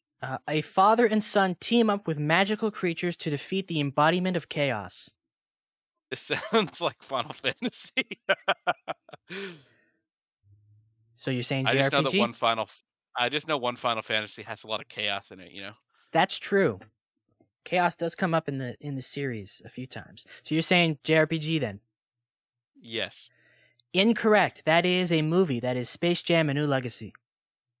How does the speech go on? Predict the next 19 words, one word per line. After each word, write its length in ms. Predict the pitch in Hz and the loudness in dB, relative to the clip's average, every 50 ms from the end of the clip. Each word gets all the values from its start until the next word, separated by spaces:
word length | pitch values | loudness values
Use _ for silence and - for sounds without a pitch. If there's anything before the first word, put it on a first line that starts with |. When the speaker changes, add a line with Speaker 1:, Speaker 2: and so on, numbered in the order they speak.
| _ _ _ _ _ _ _ _ _ _ _ _ _ _ _ _ _ _ _ _ _ _ _ _ _ _ _ _ _ _ _ _ _ _ _ _ _ _ - | _ _ _ _ _ _ _ _ _ _ _ _ _ _ _ _ _ _ _ _ _ _ _ _ _ _ _ _ _ _ _ _ _ _ _ _ _ _ -14
Speaker 2:
<laughs> 80 | - - _ _ _ _ _ - | -14 -14 _ _ _ _ _ 2
I 120 | 254 233 - - - - - | 2 2 2 -2 -14 -6 0
can't 180 | - 262 240 - _ - 233 - - | 2 2 2 0 _ -12 -12 -8 -6
believe 320 | 226 240 - - 240 240 - _ _ | -6 -6 -4 -2 -2 -2 -2 _ _
you 120 | - 196 - | -8 -8 -8
snuck 400 | - - - - - 202 214 165 _ _ - | -8 -10 -14 -6 -2 -2 -2 -2 _ _ 0
that 200 | 180 170 165 156 - | 2 2 2 4 2
in 300 | 175 180 - 175 175 - - | 0 0 -2 -4 -16 -14 -12
there. 160 | - 127 95 _ _ _ _ _ _ _ _ - 220 185 - - - - - - - _ - | -12 -12 -12 _ _ _ _ _ _ _ _ -14 -12 -12 -14 -18 -18 -20 -20 -20 -20 _ -4
Bro. 380 | 143 139 139 135 127 117 104 - - - _ _ _ _ _ _ _ _ - - _ _ _ _ _ _ - - | 0 4 4 4 4 2 0 -4 -10 -20 _ _ _ _ _ _ _ _ -20 -20 _ _ _ _ _ _ -8 -4
Oh, 220 | 131 139 139 127 - - | -2 -2 -2 -4 -6 -12
it's, 220 | 117 - - - - | -18 -18 -16 -10 -6
that 340 | - 165 156 - 131 123 - | -4 -4 -2 -2 -4 -4 -6
shit 200 | - 165 147 196 | -4 -2 -2 -2
Speaker 1:
<laughs> 40 | |
Speaker 2:
sneaks 300 | - - 127 120 - - | -2 -4 -10 -10 -8 -8
up 160 | 123 110 - 110 | -8 -10 -8 -10
on 120 | 104 98 | -12 -10
me. 140 | 98 98 | -12 -14